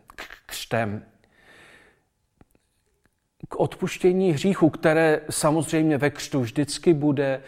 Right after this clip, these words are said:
křest vždycky bude znamením odpuštění, eh, z Boží strany, ale zároveň u křtu bude vždycky Duch Svatý. A Pán Ježíš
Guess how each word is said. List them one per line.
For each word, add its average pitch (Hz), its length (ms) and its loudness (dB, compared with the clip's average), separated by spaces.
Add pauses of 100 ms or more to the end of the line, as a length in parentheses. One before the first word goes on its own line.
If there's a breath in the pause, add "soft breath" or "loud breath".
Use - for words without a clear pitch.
(260 loud breath)
křest 147 280 2
vždycky 156 480 4
bude 165 240 4
znamením 151 520 2
odpuštění, 135 800 0
eh, 123 720 -6
z 117 80 -2
Boží 131 340 2
strany, 131 460 0
ale 139 220 0
zároveň 135 920 0 (880 soft breath)
u 165 100 6
křtu - 460 -2
bude 143 360 0
vždycky 123 720 -4
Duch 117 560 -6
Svatý. 101 760 -8 (840 soft breath)
A 139 80 0
Pán 196 240 0
Ježíš 214 460 0